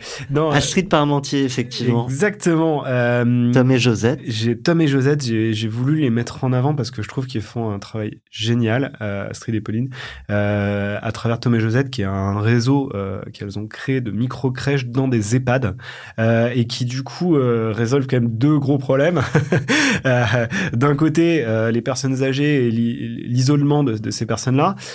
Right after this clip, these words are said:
Speaker 1: et de l'autre, euh, bah, des, des man-, une, un manque certain de, de, de place en crèche.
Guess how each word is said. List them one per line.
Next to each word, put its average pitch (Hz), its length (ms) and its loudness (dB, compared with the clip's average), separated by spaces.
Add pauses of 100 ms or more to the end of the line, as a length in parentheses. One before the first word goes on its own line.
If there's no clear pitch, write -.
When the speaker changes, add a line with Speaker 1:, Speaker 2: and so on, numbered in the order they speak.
(160)
Speaker 1:
et 156 160 4
de 147 100 4
l'autre, 165 380 2
euh, 110 240 -2
bah, 110 440 -8
des, - 280 -16
des 104 200 -14
man-, 95 300 -10
une, 104 140 -6
un 101 140 -8
manque 110 240 -6
certain 131 440 0
de, 101 160 0
de, - 140 -6
de - 140 -8
place - 220 -8
en 123 40 -4
crèche. 131 260 0